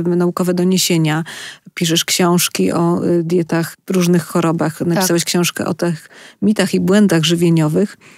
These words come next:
Speaker 1: A na koniec właśnie zostajesz taka bezradna wobec, y, swojego problemu. Jak ty się z tym wtedy czułaś?
Speaker 2: No było mi bardzo właśnie źle i czułam taka, że może nie jestem w odpo-, na odpowiednim miejscu, skoro nie jestem do końca wiarygodna, tak? Bo sobie nie potrafię pomóc.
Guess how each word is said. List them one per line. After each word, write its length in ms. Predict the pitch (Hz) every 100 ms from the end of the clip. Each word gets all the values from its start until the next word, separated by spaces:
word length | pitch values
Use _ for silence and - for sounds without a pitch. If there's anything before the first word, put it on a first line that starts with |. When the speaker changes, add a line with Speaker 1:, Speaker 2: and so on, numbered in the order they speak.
| - _ _ 185
Speaker 1:
A 60 |
na 120 | 190 202
koniec 320 | 220 220 208
właśnie 280 | 208 - 196
zostajesz 540 | 190 - 196 202 -
taka 240 | - 202
bezradna 480 | 180 175 180 185 196
wobec, 460 | 185 185 190 - -
y, 360 | - 190 190
swojego 380 | 180 - 180 180
problemu. 420 | 175 185 170 156
Jak 140 | 170 180
ty 60 |
się 140 | 180 - -
z 140 | -
tym 120 | -
wtedy 300 | 160 - 170
czułaś? 360 | 160 202 - -
Speaker 2:
No 100 | 208
było 200 | 202 247
mi 160 | 240 220
bardzo 420 | 208 220 208 214
właśnie 360 | 214 208 226
źle 240 | 202 196 180
i 80 | 180
czułam 280 | 240 190
taka, 320 | 185 190 196 190
że 80 |
może 260 | 208 233 247
nie 180 | 233 240
jestem 540 | 254 - 247 226 220
w 160 | 190 208
odpo-, 280 | 220 - 208
na 140 | 226
odpowiednim 600 | 220 - 214 214 214 208
miejscu, 520 | 202 170 160 - 175 170
skoro 640 | - - 185 180 175 175
nie 160 | 185 180
jestem 260 | 175 190
do 80 | 185
końca 320 | 175 180 -
wiarygodna, 640 | 170 180 180 185 170 170 165
tak? 240 | 180 180
Bo 100 | 190
sobie 260 | - 180 175
nie 100 | 170
potrafię 420 | 180 170 165 160
pomóc. 580 | 160 147 147 - -